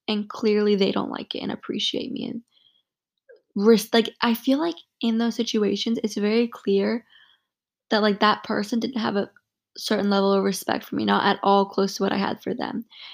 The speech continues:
And I think that, think that's really important to take away, is that, that's a really <laughs> important thing to take away.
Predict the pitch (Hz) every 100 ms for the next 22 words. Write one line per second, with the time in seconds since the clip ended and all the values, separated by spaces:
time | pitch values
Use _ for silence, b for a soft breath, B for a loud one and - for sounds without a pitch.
0 | B 240 240 269 262 - 240 240 233 220
1 | 214 214 214 220 214 208 220 220 196 208
2 | 214 - _ b b b _ - 220 208
3 | 208 - - _ _ - 214 208 214 208
4 | 220 247 220 220 214 208 202 208 208 196
5 | 196